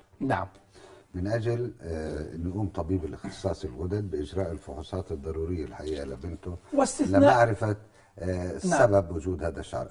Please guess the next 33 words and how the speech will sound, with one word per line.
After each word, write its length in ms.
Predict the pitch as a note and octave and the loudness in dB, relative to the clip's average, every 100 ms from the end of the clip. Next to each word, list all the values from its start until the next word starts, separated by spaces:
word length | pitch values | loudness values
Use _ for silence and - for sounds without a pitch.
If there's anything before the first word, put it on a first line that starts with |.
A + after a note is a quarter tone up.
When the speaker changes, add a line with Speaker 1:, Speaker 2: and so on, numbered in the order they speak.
| - | -10
Speaker 2:
أحيانًا 460 | - F3 D#3+ D#3+ - - - - - | -4 -2 0 -2 -6 -18 -20 -20 -6
قد 160 | C#3+ C#3 | 0 0
يكون 360 | C#3 D3+ D3 | 0 2 2
السبب 480 | C#3 G#2 - C3 C#3 | 0 -4 -2 0 -2
طبيعي. 460 | - D#3+ G3+ E3 - - | -2 0 0 -2 0 8
Speaker 1:
هو 80 | G3+ | 8
بقول 280 | E3+ A#3+ B3 | 8 2 4
خف 320 | C#4 - - | 8 8 8
عن 160 | A2 - | 0 0
أول، 340 | G#2+ B3+ - | -2 0 2
Speaker 2:
آه، 60 | - | 2
Speaker 1:
وبالتالي 460 | - - A3 A#3 | 2 6 6 6
يعني، 380 | A3+ A3 A#3+ - | 6 4 2 6
آه. 120 | - | 8
Speaker 2:
ولكن 500 | D4 F3+ - B2+ F#2+ - _ _ _ - _ | 10 8 6 0 0 -6 _ _ _ -20 _
في 140 | - A#2 | 2 4
هاي 300 | B2+ F3+ F3+ | 6 6 6
الحالات 520 | C#3 C3+ B2+ G2+ G2 | 4 4 6 4 2
يجب، 480 | G#2+ B2+ C3 C3 G#2+ - - - | 0 2 4 2 2 -14 -20 -8
آه، 260 | G2 - | -6 -4
الفحوصات 580 | G#2 - G2 - - - | -4 0 0 4 2 2
بنعملها 480 | C3 B2 C3 D3 D#3+ | -2 0 0 2 2
لاستثناء 800 | A#2+ B2 - C3 A#2+ A#2+ C#3+ F#3+ | 2 0 4 2 4 2 2 2
Speaker 1:
استثناء. 540 | G3 D3+ C#3 D#3 C3+ | 2 4 6 10 8
Speaker 2:
وجود 140 | - D#3+ | 8 2
ورم. 240 | E3 G2 - - A2 | 0 -2 -8 -8 -2
Speaker 1:
نعم. 160 | F#2+ | -2
Speaker 2:
حتى 420 | G#2 C3 - G#2+ - - | -2 -4 -2 -4 -2 4
أو 380 | A#2 B2 - - - _ - | 6 6 2 -8 -20 _ 6
Speaker 1:
مرض. 180 | F3+ F#3+ | 10 12
Speaker 2:
أو، 300 | F#3 - - | 12 10 6
أو 120 | B2 | 6
مرض. 320 | C#3 C#3+ - | 8 8 6